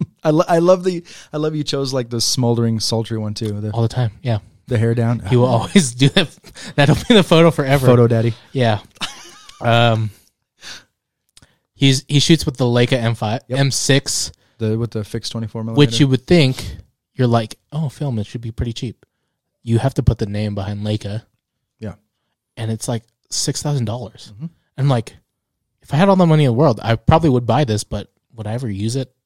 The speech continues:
Speaker 1: or find
Speaker 2: Oh,
Speaker 1: a
Speaker 2: no.
Speaker 1: function for it? I don't know.
Speaker 2: Like, for me, I'm not gonna lie, it
Speaker 1: Kinda
Speaker 2: kinda
Speaker 1: nuts.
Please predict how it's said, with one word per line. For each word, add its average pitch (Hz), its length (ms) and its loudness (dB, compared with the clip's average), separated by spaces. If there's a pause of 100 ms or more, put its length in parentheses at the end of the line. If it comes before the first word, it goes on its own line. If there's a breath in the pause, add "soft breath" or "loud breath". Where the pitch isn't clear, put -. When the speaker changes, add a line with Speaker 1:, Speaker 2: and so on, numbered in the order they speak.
(140)
Speaker 1:
or 113 200 -6
find 120 260 -2
Speaker 2:
Oh, - 20 0
Speaker 1:
a 120 40 -2
Speaker 2:
no. 117 60 -2
Speaker 1:
function 139 180 -2
for 160 140 0
it? 143 160 -4
I - 80 -4
don't - 140 -14
know. 117 220 -8 (260)
Speaker 2:
Like, 151 160 -2
for 151 160 -4
me, 151 380 -2 (840)
I'm 151 160 -2
not 151 140 0
gonna 127 140 -4
lie, 120 180 -2
it 113 100 -6
Speaker 1:
Kinda 190 80 -2
Speaker 2:
kinda 107 160 -2
Speaker 1:
nuts. - 240 -18